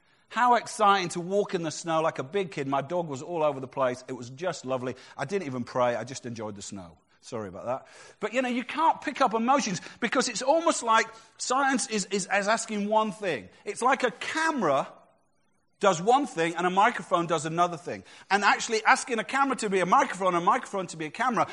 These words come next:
or saying, "Well, actually, because I can't pick the s-, I couldn't find the sound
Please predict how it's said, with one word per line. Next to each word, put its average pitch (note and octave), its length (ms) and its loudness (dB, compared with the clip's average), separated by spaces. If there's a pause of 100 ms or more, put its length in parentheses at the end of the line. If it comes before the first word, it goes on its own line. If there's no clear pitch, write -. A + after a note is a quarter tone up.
(140)
or A3 120 6
saying, A#3+ 340 4
"Well, A3+ 120 6
actually, C#4 280 4
because B3 260 2
I A3+ 80 6
can't D4+ 400 2
pick - 180 -4
the C#4+ 100 -2
s-, - 300 -4
I F3+ 60 -8
couldn't D4 240 -2
find A#3+ 260 4
the G3 60 -2
sound B3+ 720 2